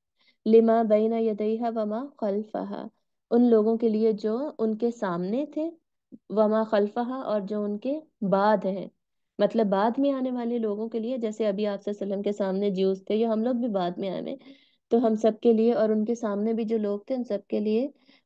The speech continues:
उन्हें नकालन, इबरत का सामान बना दिया, व मौइज़तल लिल मुत्तकीन, और मुत्तकीन के लिए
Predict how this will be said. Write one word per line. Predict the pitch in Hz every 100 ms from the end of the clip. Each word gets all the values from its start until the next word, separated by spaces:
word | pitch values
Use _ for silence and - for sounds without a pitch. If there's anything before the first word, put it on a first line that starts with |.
| -
उन्हें | 208 240 320 294
नकालन, | 220 214 214 202 208 208 208
इबरत | 202 240 240
का | 262
सामान | 247 220 202 208
बना | 202 202 196
दिया, | 233 233
व | 214
मौइज़तल | 190 196 208 220 214 208 202 196
लिल | 247
मुत्तकीन, | 277 226 - 196 - 214 - _ _ _ _
और | - 220
मुत्तकीन | 220 214 220 220 214 220
के | 233 214
लिए | 214 254